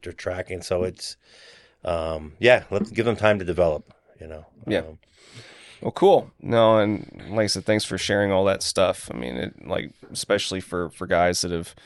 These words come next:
Speaker 2: done a lot of breeding and, and had 'em for as, and been running 'em for as long as you all have. I mean, it's, it's helpful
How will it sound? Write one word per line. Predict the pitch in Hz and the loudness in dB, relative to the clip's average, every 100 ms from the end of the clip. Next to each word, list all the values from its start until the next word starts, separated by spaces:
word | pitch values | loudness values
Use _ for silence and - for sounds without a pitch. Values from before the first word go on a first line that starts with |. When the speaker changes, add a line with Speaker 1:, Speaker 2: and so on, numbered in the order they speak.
| - - - - _ _ - | -20 -20 -20 -20 _ _ 0
Speaker 2:
done | 98 | 4
a | 95 | 6
lot | 92 85 | 4 2
of | |
breeding | 82 95 95 98 95 90 | -2 -2 0 2 2 0
and, | 85 85 82 82 | 0 -2 -6 -8
and | - 85 82 | -6 -6 -2
had | 90 87 | 0 2
'em | 87 | 0
for | 85 - 85 | -4 -8 -8
as, | 87 - - _ | -6 -6 -8 _
and | 87 82 | -8 -8
been | 85 87 | -8 0
running | 98 98 | 2 2
'em | 87 | -2
for | 87 87 | -4 -6
as | 90 | -2
long | 90 85 | -2 -2
as | 85 | -4
you | 90 | -2
all | 82 | -2
have. | 87 92 90 82 | 0 2 2 0
I | 82 | -6
mean, | 80 | -8
it's, | 82 - - | -6 -8 -8
it's | - - | -8 -4
helpful | 87 82 82 85 | -4 -4 -2 -2